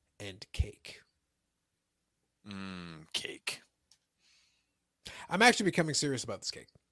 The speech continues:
Speaker 1: Originally, I said it just because I'm a jerk, but I'm actually thinking cake might be warranted.
Speaker 2: I feel it would be.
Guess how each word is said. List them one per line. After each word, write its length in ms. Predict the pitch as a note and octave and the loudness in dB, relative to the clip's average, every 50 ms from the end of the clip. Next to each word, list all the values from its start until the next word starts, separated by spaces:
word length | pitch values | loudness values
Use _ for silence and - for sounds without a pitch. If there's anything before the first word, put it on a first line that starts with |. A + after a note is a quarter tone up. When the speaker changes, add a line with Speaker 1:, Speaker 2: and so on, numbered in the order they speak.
| - - | -8 2
Speaker 1:
Originally, 400 | D#3 G#3+ D4 C4 F#4+ F4+ D4+ C4 | 6 6 8 8 8 8 10 10
I 80 | A#3 | 10
said 240 | E3+ - F#3+ F#3+ F#3+ | 10 10 10 10 8
it 40 | F3+ | 8
just 160 | E3 E3 C#3+ | 4 0 0
because 240 | - E3 D#3 C#3 B2 | 0 0 0 0 0
I'm 100 | B2 A#2+ | -2 -4
a 40 | G#2+ | -4
jerk, 320 | - C3 G2+ - - - - - - - - | -4 -6 -6 -8 -12 -18 -20 -18 -18 -4 6
but 100 | - G#3+ | 8 10
I'm 100 | C4 D4 | 10 12
actually 260 | F#4 G#4 G#4+ - E4+ - | 12 12 12 10 6 6
thinking 300 | - C4+ C4 B3+ B3+ - | 6 6 4 4 0 2
cake 220 | - F#3+ F#3+ - | 4 4 4 4
might 140 | F#3 E3+ E3+ | 2 0 2
be 60 | E3 | 2
warranted. 380 | D3 C3+ D3 C#3 B2 G#2 F2+ - - _ _ - - _ - - | 2 2 0 0 -2 -4 -8 -14 -18 _ _ -20 -20 _ 4 6
Speaker 2:
I 80 | F#3 - | 6 6
feel 240 | - - F4 D4+ | 8 8 8 8
it 80 | D4 D4 | 8 8
would 160 | - - - | 6 6 6
be. 180 | - G#2 - | 6 2 0